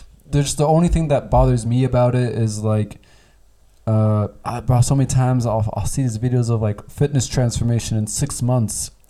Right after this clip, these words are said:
and the amount of progress they make is just totally unrealistic naturally.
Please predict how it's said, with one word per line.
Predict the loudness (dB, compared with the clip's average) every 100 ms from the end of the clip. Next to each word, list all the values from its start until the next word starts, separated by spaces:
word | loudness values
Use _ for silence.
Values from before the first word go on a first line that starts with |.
| -2
and | 0 2
the | 2
amount | 2 2
of | 2
progress | 4 4 4 0
they | 2
make | 2 2 0 0
is | -2
just | 0 0 4
totally | 6 6 6 4
unrealistic | 4 4 4 2 0 0 -2
naturally. | -2 -2 -4 -6 -6